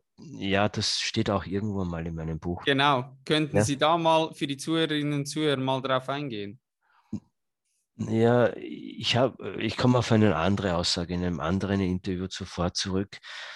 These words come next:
Speaker 1: Da habe ich gesagt, ich habe das Gefühl, dass in den letzten zwölf Monaten alle negativen Geister Europas,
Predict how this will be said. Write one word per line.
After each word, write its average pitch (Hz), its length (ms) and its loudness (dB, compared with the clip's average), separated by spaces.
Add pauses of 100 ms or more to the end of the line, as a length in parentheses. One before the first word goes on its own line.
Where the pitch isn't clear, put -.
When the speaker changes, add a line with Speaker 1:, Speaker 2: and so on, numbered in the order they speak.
(140)
Speaker 1:
Da 107 80 4
habe 95 180 4
ich 104 140 0
gesagt, - 640 -2
ich - 220 -4
habe 95 140 2
das 92 200 -2
Gefühl, 107 340 0
dass 104 200 0
in 95 80 4
den 90 120 2
letzten 95 380 -2
zwölf - 320 -4
Monaten 85 420 -4
alle 107 260 2
negativen 98 640 -2
Geister 87 540 -2
Europas, 85 720 -4